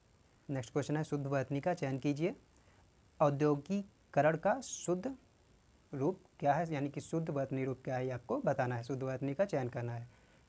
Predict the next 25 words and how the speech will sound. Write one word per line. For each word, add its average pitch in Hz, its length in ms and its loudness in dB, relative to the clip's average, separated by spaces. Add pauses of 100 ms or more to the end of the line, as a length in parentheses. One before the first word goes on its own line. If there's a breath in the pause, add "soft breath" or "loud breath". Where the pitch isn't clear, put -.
पहला 139 300 2 (300)
ऑप्शन 151 320 2
है, 226 120 -4 (500)
ये 131 80 -4
दूसरा 131 340 2
ऑप्शन 165 200 -2
है, 214 100 -4 (120)
ये 147 100 -6
तीसरा 143 360 0
ऑप्शन 170 220 -4
है, 220 120 -6 (360)
ये 247 140 -2 (100)
चौथा 139 300 0
ऑप्शन 113 200 -4
है। 120 60 -2
इसमें 143 180 -4
से 143 100 -2
आपको 139 160 -4
करेक्ट 135 280 -4
आंसर 139 240 -4
बताना 127 340 0
है। 117 180 -8 (2500 soft breath)
चलिए 135 220 -2
देखते 135 280 -4
हैं। 185 140 -4